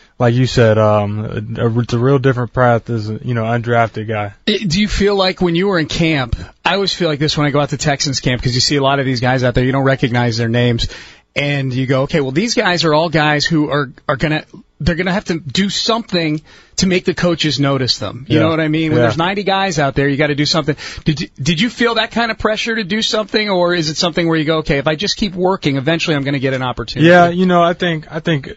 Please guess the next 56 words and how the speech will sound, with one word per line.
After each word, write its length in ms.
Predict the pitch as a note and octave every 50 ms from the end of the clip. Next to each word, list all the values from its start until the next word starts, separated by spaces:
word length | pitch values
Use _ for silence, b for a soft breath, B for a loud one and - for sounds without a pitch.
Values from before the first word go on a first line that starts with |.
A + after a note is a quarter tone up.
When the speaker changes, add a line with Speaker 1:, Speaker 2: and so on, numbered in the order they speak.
| - -
Speaker 1:
for 160 | - - D#3
me 260 | D3+ D3+ D#3 D#3 D#3
it 60 | D3+ D3
was, 320 | C3+ C3 B2+ B2 A#2+ C3+
it 120 | - -
was 160 | C#3+ D3 C#3 C3
one 200 | C3+ C3+ C3+ C3+
of 80 | C3
those 120 | C3 B2 -
situations 720 | - C3 B2 - B2+ A#2+ A#2+ A#2+ B2 A#2 B2+ C3 A#2+ A#2
where, 280 | A#2 A#2+ A2+ G#2+ G#2 G#2+
you 160 | A2 A#2+ A#2+
know, 260 | A#2 A2 G#2+ A2 G#2+ - -
I 100 | - B2
was 180 | B2 B2 A#2 -
pretty 260 | - - E3+ D3+ B2+
confident 500 | - C#3+ C3+ C3+ B2+ C3 B2 B2+ B2+ B2+
in 80 | A#2+
myself. 640 | A#2+ A#2 A#2 - - C3 A#2+ A#2+ B2 - - - -
Um, 400 | A2+ A#2 A2+ A2+ A2 G#2+ G#2+ - B B B B B B
I 60 | A#2+
missed 260 | B2 C3+ C3+ B2 -
a 40 | B2
couple 280 | - C3+ B2+ A#2+ B2 A#2+
games 280 | B2 B2 B2 B2 A#2+
towards 260 | - - C3 B2 A#2
the 80 | A#2+ A#2+
end 120 | A#2+ A#2
of 60 | A#2 A#2
the 80 | A2+
season. 560 | - - C3 A#2+ A#2+ A#2 A2+ A#2+ A#2 A2+ A#2
Uh, 140 | G#2+ A2+ A2+
I 120 | A2 A2 A2
didn't 180 | A2+ B2 A#2
get 140 | B2 A#2 G#2+
to 80 | B2 A#2
go 140 | A#2 A#2
to 140 | A2+ - B2
the 100 | A#2+ A2+
Reese's 360 | A2 A#2 A2+ G#2 - B2 A#2
Bowl 260 | G#2+ A2+ A#2+ A2+ A2+ A2+
my 160 | A2+ A2+ A2
senior 280 | - B2 A#2 A#2 A#2
year, 220 | A2+ A2+ A#2 A#2 A2+
so 260 | - - A#2 A2 G#2+ B B B B B B
I 40 | E3+
had 60 | E3+ E3+
a 40 | D#3+
couple 240 | - D#3+ C#3+ C#3+
things 220 | C#3 - C#3+ C#3 B2+
that 160 | C3+ B2+ -
kinda 200 | C#3+ C3 A#2+ A#2
nicked 220 | A#2 B2 B2+ -
me 160 | - B2+ B2+ A#2+
going 300 | B2+ B2+ B2 A#2+ A#2+ A#2+
in. 240 | A#2+ B2 B2 A#2+